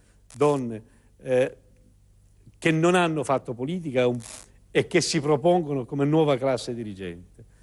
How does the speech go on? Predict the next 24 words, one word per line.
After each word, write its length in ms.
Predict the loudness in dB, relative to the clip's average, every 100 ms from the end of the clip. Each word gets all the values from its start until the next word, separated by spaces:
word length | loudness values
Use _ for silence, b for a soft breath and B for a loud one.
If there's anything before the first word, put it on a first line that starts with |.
| b b b -4
Eh, 200 | -2 -2
ma 220 | 0 0
chiunque 540 | 2 2 2 0 -6 -8
essi 320 | -4 -2 0
votano, 440 | 2 2 2 -2 2
è 120 | 2
meglio 400 | 4 4 2 -2
andare 220 | -4 -4
a 20 |
votare 320 | -4 -2 -2 -2
che 100 | -2
non 200 | -2 -2
andare 240 | -4 -6
a 20 |
votare, 340 | -6 -8 -8 -8
perché 320 | -8 -2 -4 -4 b b b b b _ -20
non 240 | -2 4 4
è 80 |
che 120 | 2 0
se 160 | 2
non 320 | 2 4 2
vai 200 | 4 2
a 60 | 2
votare, 560 | 0 0 0 0 -2